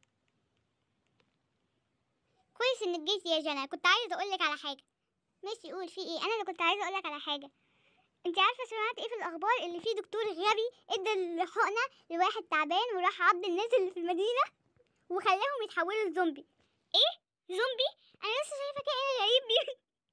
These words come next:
<laughs> وكان بيمشي بطريقة معوقة. ايوه كان بيمشي بطريقة معوقة. طب احنا هنعمل ايه دلوقتي؟ احنا لازم نشوف حل. انا عندي مخبأ سري محدش يعرف عنه اي حاجة،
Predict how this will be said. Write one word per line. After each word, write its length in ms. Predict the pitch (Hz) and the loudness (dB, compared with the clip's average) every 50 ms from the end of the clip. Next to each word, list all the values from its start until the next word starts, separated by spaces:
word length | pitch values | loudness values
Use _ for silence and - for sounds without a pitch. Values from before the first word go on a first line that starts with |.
| _ _ _ | _ _ _
<laughs> 540 | _ _ _ _ _ _ _ _ _ _ - | _ _ _ _ _ _ _ _ _ _ -6
وكان 260 | 381 - 427 403 349 | -2 2 4 2 4
بيمشي 300 | 339 440 508 554 - 494 | 2 0 -2 -2 -4 -8
بطريقة 400 | 466 - - 403 392 466 494 466 | -10 -6 -2 -2 0 0 2 4
معوقة. 360 | 381 349 359 392 494 494 587 679 698 _ _ _ - | 4 4 6 6 4 4 4 0 0 _ _ _ 2
ايوه 180 | - 523 571 554 | 2 4 4 2
كان 120 | 453 427 359 | 2 -2 -2
بيمشي 220 | 381 453 494 508 392 | -2 -4 -4 -6 -4
بطريقة 300 | - 359 359 415 453 415 | -4 -2 -2 0 0 0
معوقة. 440 | 370 320 320 339 359 349 - 262 _ _ _ _ _ _ _ _ _ _ _ _ | 0 2 2 2 0 0 0 -12 _ _ _ _ _ _ _ _ _ _ _ _
طب 80 | - 381 | -4 -4
احنا 160 | 494 523 571 554 | -4 -2 -4 -2
هنعمل 300 | 539 523 523 508 415 330 | -2 0 -2 -2 -2 -2
ايه 120 | 453 453 392 | -2 -2 0
دلوقتي؟ 280 | 370 370 349 339 - _ - | -2 -2 -2 -4 -6 _ -12
احنا 140 | 330 330 370 | -6 -4 0
لازم 320 | 392 480 494 508 403 359 | 0 0 2 2 2 2
نشوف 180 | 349 359 466 - | 2 0 -4 -6
حل. 320 | - 311 294 277 262 294 _ _ _ _ _ _ _ _ _ _ _ _ - 339 | 0 0 0 0 0 -6 _ _ _ _ _ _ _ _ _ _ _ _ -4 -2
انا 120 | 339 359 | 0 2
عندي 320 | 359 427 494 466 349 330 349 | 2 2 2 2 0 2 2
مخبأ 300 | 415 466 440 359 349 - | 0 2 0 0 -2 -2
سري 500 | - - 440 453 453 494 571 622 - _ _ _ - 330 | -4 -4 -4 0 4 4 4 4 2 _ _ _ -8 -8
محدش 400 | 339 339 440 392 403 453 - 427 | -4 -4 -2 -2 -2 -4 0 0
يعرف 220 | 440 453 440 403 | 0 0 2 0
عنه 300 | 381 403 427 403 - 311 | 0 -2 0 0 0 0
اي 160 | 392 359 359 | 0 -2 -4
حاجة، 300 | 330 - 302 285 269 262 | -4 -4 -4 -4 -6 -6